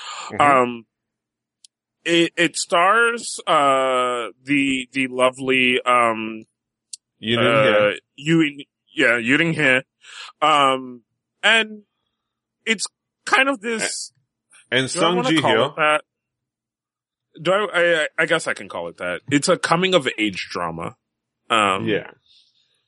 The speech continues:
Speaker 2: in, in which,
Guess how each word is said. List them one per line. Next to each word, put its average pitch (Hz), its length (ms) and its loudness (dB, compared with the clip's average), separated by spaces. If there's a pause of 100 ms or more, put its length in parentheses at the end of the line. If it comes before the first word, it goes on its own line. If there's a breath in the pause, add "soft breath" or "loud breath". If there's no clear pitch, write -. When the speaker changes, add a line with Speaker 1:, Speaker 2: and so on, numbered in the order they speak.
(920)
Speaker 2:
in, 127 580 2 (100)
in 123 600 0 (140)
which, 156 420 0